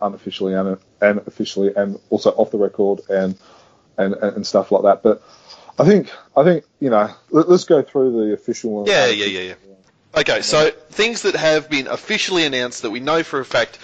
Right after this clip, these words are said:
Speaker 2: um, I guess <laughs> it should be there. Um,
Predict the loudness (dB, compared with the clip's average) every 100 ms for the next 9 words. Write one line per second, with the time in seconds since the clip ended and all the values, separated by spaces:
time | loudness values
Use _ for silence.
0 | -20 -20 -6 -2 0 -2 _ _ _ _
1 | _ _ _ _ -8 -6 -4 -2 -2 -2
2 | -2 -2 -4 -2 -2 -4 -12 -6 0 2
3 | 2 0 -8